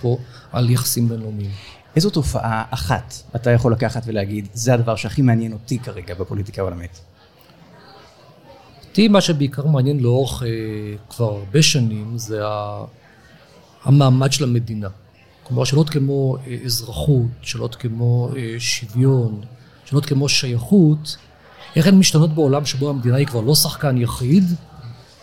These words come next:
Speaker 1: ואולי גם לא תמיד הכי חשוב. כלומר, איך אנחנו, אנחנו בעצם לומדים יחסים בינלאומיים כאן, דרך איזשהו יחסים שהם בין מדינות. אבל המציאות היא, היא הרבה יותר מורכבת, וזה מחייב אותנו לחשוב על התיאוריות מחדש,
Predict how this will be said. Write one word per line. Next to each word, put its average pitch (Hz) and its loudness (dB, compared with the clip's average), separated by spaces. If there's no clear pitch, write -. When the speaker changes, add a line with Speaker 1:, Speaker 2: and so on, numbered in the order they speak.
Speaker 1:
ואולי 156 4
גם 185 6
לא 170 4
תמיד 151 0
הכי 131 0
חשוב. 123 -2
כלומר, 131 -2
איך 175 2
אנחנו, 185 4
אנחנו 120 -10
בעצם 190 6
לומדים 131 4
יחסים 170 2
בינלאומיים 156 4
כאן, 123 2
דרך 170 6
איזשהו 143 2
יחסים 135 2
שהם 123 2
בין 139 2
מדינות. 123 0
אבל 139 4
המציאות 156 6
היא, 196 2
היא 156 4
הרבה 139 2
יותר 180 4
מורכבת, 151 0
וזה 117 -4
מחייב 135 2
אותנו 170 4
לחשוב 156 -2
על 160 2
התיאוריות 147 0
מחדש, 139 0